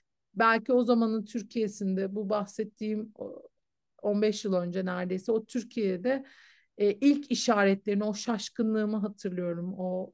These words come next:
e, üzüntü ve şok halini, "Nasıl bu kadar gaddar olabilir insanlar?" diye.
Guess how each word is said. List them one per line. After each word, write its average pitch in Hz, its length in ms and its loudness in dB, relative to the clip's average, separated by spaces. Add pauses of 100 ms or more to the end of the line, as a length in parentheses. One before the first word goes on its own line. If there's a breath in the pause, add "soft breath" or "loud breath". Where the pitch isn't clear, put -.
e, 180 840 -6
üzüntü 202 440 -4
ve 220 120 0
şok 202 340 -6
halini, 175 380 -4
"Nasıl 190 260 -4
bu 190 60 -4
kadar 180 300 -4
gaddar 170 400 -2
olabilir 175 440 -4
insanlar?" 175 680 -6
diye. 175 200 -2